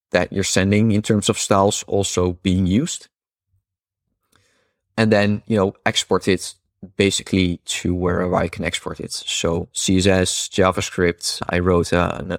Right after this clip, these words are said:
Adobe X D plugin and a Figma plugin. So you can have Figma open and Superposition open, go to a U R L in Superposition, and then all the design tokens would just be there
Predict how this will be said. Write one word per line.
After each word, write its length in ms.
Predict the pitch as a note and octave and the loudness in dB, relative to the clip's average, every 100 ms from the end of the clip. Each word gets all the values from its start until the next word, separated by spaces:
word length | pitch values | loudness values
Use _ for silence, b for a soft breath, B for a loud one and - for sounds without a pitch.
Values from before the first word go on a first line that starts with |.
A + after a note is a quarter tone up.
| - | -2
Adobe 320 | G2 F#2+ F2+ | 0 2 2
X 180 | F2 - | 0 0
D 140 | G#2+ | -2
plugin 600 | G2+ G#2 G2 G2 F#2 F#2 - | 0 0 2 2 0 -4 -6
and 240 | F#2 F2 F2+ | -2 -2 -4
a 20 | |
Figma 360 | - B2+ C3 | -2 -2 -4
plugin. 400 | B2+ B2 A#2+ A#2+ B2+ _ _ _ _ _ _ _ _ b b b | 0 0 2 -2 -6 _ _ _ _ _ _ _ _ b b b
So 160 | - | 2
you 80 | G2+ | 2
can 100 | F#2+ | 4
have 120 | F#2 | 0
Figma 360 | - A#2 G#2+ G2+ | 2 0 4 4
open 380 | F#2 G#2 G2+ F#2+ | 4 2 0 0
and 160 | F2+ | 0
Superposition 680 | F2+ A2+ A2+ - - - A#2 | 0 -4 -4 -6 -6 -2 -2
open, 460 | G2+ G#2+ - G#2 G#2+ _ _ _ _ _ _ _ - | 2 0 2 -2 -4 _ _ _ _ _ _ _ -2
go 160 | G#2 | 0
to 240 | G2+ - G2+ | 0 0 0
a 40 | |
U 160 | G2 F#2+ | 2 2
R 120 | G2 | 2
L 120 | F#2+ | 2
in 40 | G2 | 0
Superposition, 840 | - - C3+ B2 B2+ A2+ A#2+ A#2 | -6 -8 -6 -2 -2 -2 0 0
and 180 | - F#2+ | 0 0
then 120 | F#2+ | 2
all 180 | G2+ G#2 | 2 0
the 140 | G#2 G2+ | 2 2
design 340 | G2+ G2 G2 | 2 2 2
tokens 400 | - F2+ G2+ - | 2 0 -2 -6
would 140 | G2 | -8
just 200 | - G2+ | -6 -8
be 140 | - G2 | -2 0
there 420 | F2+ F2+ F2 E2+ | 2 2 2 -4